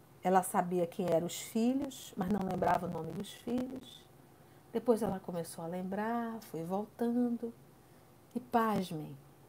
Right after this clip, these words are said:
ela esqueceu que fumava. Até hoje ela não voltou mais a fumar. "Pedi e obtereis."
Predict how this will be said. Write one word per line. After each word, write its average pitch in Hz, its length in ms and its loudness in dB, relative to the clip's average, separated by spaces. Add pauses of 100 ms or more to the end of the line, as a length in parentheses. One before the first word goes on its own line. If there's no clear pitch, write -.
(320)
ela 190 180 0
esqueceu 170 840 -2 (640)
que - 120 -4
fumava. - 360 -10 (1500)
Até 185 240 0
hoje 165 320 -2
ela 165 180 -4
não 180 160 -8
voltou 175 340 -4
mais 160 240 -6
a 160 40 -6
fumar. - 380 -12 (2000)
"Pedi 240 460 4
e 269 60 4
obtereis." 294 680 0